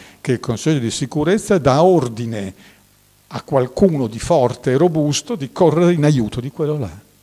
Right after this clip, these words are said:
Cioè, è la polizia, è il concetto di polizia internazionale, dove il soggetto della polizia, dove il capo della polizia è l'onu e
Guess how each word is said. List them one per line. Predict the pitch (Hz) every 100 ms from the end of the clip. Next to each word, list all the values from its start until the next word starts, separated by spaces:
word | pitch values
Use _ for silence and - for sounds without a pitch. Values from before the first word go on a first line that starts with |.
| _ _ _ _ _ _ _ _ _ _ _ _ _ _ _ _ _ _ _
Cioè, | - 226 -
è | 294
la | 262
polizia, | - 117 123 - 247 214 107 120
è | -
il | 180 101 -
concetto | 170 170 - 220 -
di | 220 160
polizia | - 196 208 - 113
internazionale, | 95 - 131 147 143 - 165 101 87 101 - -
dove | 147 202 143
il | 117
soggetto | 147 120 196 -
della | 127 147
polizia, | 151 175 208 - 262 180 -
dove | - 170 123 - _ _ _ 311 285
il | 147 -
capo | 202 180 139
della | 127 139
polizia | 143 156 185 - 175
è |
l'onu | 120 110 101 101 107 -
e | 165 165